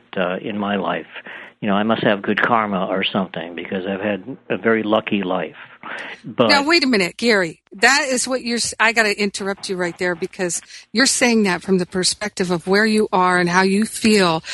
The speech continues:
Speaker 2: about yourself and your life. And you look at your beautiful wife, Cindy, who's such an angel. You know, she, forget the fact that she looks like an angel. She emanates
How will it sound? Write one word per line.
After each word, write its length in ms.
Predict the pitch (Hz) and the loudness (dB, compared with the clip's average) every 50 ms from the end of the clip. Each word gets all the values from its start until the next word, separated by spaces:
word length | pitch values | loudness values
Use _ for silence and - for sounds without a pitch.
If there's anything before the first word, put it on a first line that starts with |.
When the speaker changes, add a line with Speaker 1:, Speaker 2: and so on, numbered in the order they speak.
| - - - | -12 -6 -2
Speaker 2:
about 300 | - 185 180 180 180 170 | 0 2 4 4 4 2
yourself 560 | 180 170 160 - - - 208 196 202 196 - 202 | 2 2 0 2 4 4 4 4 2 2 0 2
and 120 | 190 175 | 2 4
your 100 | 170 175 | 2 2
life. 380 | 175 180 185 185 190 185 - - | 2 2 4 4 2 0 0 0
And 160 | 180 165 170 | 0 2 2
you 100 | 175 175 | 2 2
look 240 | 180 180 196 208 - | 4 4 2 2 2
at 120 | 196 - | 0 0
your 80 | - 185 | 0 2
beautiful 420 | 165 196 208 214 202 - 202 196 | 2 2 2 2 0 0 -2 0
wife, 240 | 185 185 185 180 180 | 2 2 2 2 2
Cindy, 460 | - - - 208 196 190 180 170 175 - - - - - - | 0 2 2 4 4 4 2 0 0 -4 -8 -10 -12 -2 2
who's 180 | - 214 202 - | 4 4 4 4
such 280 | - - 262 233 - | 4 2 2 4 4
an 100 | 233 214 - - | 4 2 4 2
angel. 720 | 214 202 220 247 254 240 190 165 165 151 139 151 202 - _ - - - - _ | 4 4 6 6 6 4 4 2 -2 -4 -6 -8 -10 -12 _ -18 -20 -20 -8 _
You 80 | 214 208 | 0 2
know, 180 | 190 190 185 | 2 2 2
she, 400 | 175 - - - 226 214 202 196 - - 214 - | 2 0 0 2 2 2 2 0 -4 -10 -14 -4
forget 320 | - 226 202 262 311 320 | -2 0 2 2 2 2
the 80 | - 262 | 0 -2
fact 280 | - - 240 220 202 - | 0 2 2 2 2 0
that 100 | 202 - | -2 -2
she 140 | - - 185 | -2 -2 -2
looks 440 | 175 175 185 226 294 294 - - - | -4 0 0 2 2 2 0 -2 -2
like 180 | 202 175 - - | -2 -2 -2 -2
an 80 | 170 | -2
angel. 380 | 170 165 160 160 160 170 165 160 - - - - - | 0 0 -2 -2 -2 -4 -4 -4 -8 -14 -18 -12 -4
She 320 | - - - 277 277 262 - - | -2 0 2 2 2 0 2 2
emanates 720 | 233 220 247 262 240 214 196 175 160 160 - - - - | 4 4 4 4 4 2 2 0 -2 -4 -4 -4 -4 -4